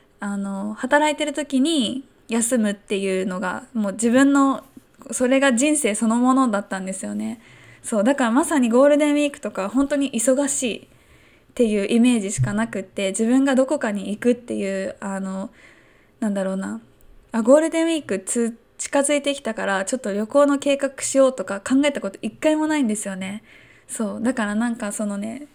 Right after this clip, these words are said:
みんなが休んでいる時の、その波に乗っかって、こう、なんかね、いろいろね、なんかやったりとか、いろいろ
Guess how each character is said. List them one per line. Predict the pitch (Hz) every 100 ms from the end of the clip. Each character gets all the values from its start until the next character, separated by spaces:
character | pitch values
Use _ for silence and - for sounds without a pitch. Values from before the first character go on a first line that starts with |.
| -
み | 247
ん | 262
な | 269
が | 220 220
休 | 226 233 247 226
ん |
で | 220 226
い | 226
る | 196
時 | - 233 240
の、 | 233 339 240 - - - - -
そ | -
の | 220
波 | 214 220 226 247
に | 220 202
乗 | 190
っ | 196
か | -
っ | 220
て、 | - 233 208 220 - _ _ _ _ _ _ _ -
こ | 214 190 202
う、 | 208
な |
ん | 220
か | 190
ね、 | 190 - -
い | 220
ろ | 214
い |
ろ | 208 202 - _ _ _ _
ね、 | 208 208 - _ _ _
な | 220
ん |
か | 214 202 - _ _ _ _
や | 226
っ | 226
た | 220
り | 214
と | 208
か、 | 208 208
い | 220
ろ | 214
い |
ろ | 214 214